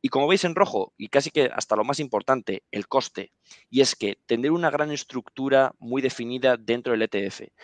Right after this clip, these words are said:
tener un tamaño muy importante y que sea escalable, nos va a poder dar un coste muy bajito de ese producto, por lo tanto los inversores van a verse mucho más atraídos y va a ser unos factores que decida si accedo a través de este E T F o accedo a través de otro E T F.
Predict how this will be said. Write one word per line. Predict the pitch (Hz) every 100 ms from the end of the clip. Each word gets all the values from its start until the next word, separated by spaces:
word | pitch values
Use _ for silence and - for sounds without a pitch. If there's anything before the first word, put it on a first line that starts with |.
| - -
tener | 117 123 147
un | 147
tamaño | 135 143 143
muy | 127 139
importante | 131 117 127 131 135
y | 113
que | 110
sea | -
escalable, | 120 - 107 120 135 180 - - - -
nos | 117 113
va | 143
a |
poder | 147 143 131
dar | 143 120 - _ _ _ _ -
un | 147
coste | 147 151 - 107 -
muy | 117 147
bajito | 165 156 165 160
de | 156
ese | 160
producto, | 160 175 214 240 269 _ - _
por | 117
lo | 113
tanto | 123 143
los | 131 131
inversores | 117 110 113 113
van | 120 117
a |
verse | 113 -
mucho | 107 110 -
más | 110 107
atraídos | 104 104 113 117 -
y | 104
va |
a | 104
ser | 107
unos | 110 107
factores | - 98 110 113 - - - -
que | 117 123
decida | 104 104 - 131 135 -
si | - - 107 104
accedo | - - - 110 -
a | -
través | 104 120
de | 123
este | -
E |
T | 117 135
F | - 139 - _ -
o | 107
accedo | - 107 110
a | -
través | 101 101 104 -
de | 98 104
otro | 107 95
E |
T | -
F. | - -